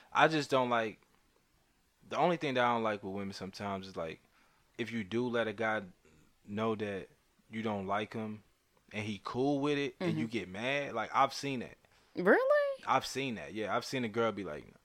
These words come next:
Speaker 1: "Nah, I'm, I'm, I'm cool." He be like, "Okay, cool." She be like, "Damn, so that's it?"
Speaker 2: Ah, see, see.
Speaker 1: I'm
Speaker 2: She
Speaker 1: like,
Speaker 2: like to play
Speaker 1: "Wow."
Speaker 2: games.
Speaker 1: I was like, I was like, "Wow."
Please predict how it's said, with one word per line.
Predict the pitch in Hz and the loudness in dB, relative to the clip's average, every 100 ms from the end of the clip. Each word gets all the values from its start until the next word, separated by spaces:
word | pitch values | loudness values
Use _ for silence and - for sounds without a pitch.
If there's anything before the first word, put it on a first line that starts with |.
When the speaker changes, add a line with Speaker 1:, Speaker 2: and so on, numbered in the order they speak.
| - | -8
Speaker 1:
"Nah, | 101 101 | -4 -4
I'm, | 120 - | -4 -8
I'm, | 110 113 110 110 | -6 -6 -6 -8
I'm | 113 120 | -10 -10
cool." | 120 113 | -10 -8
He | 113 | -8
be | 127 | -6
like, | - | -6
"Okay, | 147 147 131 135 _ | -6 -8 -10 -14 _
cool." | - 147 98 - _ _ | -10 -10 -10 -16 _ _
She | - | -14
be | - | -14
like, | - _ _ _ _ _ _ _ _ - | -14 _ _ _ _ _ _ _ _ -4
"Damn, | 104 156 127 | -2 0 -2
so | 104 | -2
that's | 104 143 139 | 0 0 0
it?" | 151 180 - _ _ _ _ - | -2 -4 -10 _ _ _ _ -8
Speaker 2:
Ah, | 135 123 | -8 -10
see, | - 127 123 | -12 -10 -8
see. | - | -8
Speaker 1:
I'm | - | -4
Speaker 2:
She | 117 101 | 0 6
Speaker 1:
like, | 123 123 | 8 8
Speaker 2:
like | |
to | 117 143 | 8 8
play | 131 | 8
Speaker 1:
"Wow." | 127 | 6
Speaker 2:
games. | 135 135 135 131 127 - - - _ - | 4 4 2 -2 -6 -12 -20 -20 _ -10
Speaker 1:
I | 117 | -6
was | 131 | -2
like, | 90 90 | -4 -2
I | 104 | 0
was | 135 | 0
like, | - 87 | -4 -10
"Wow." | 90 143 127 | -4 -2 -2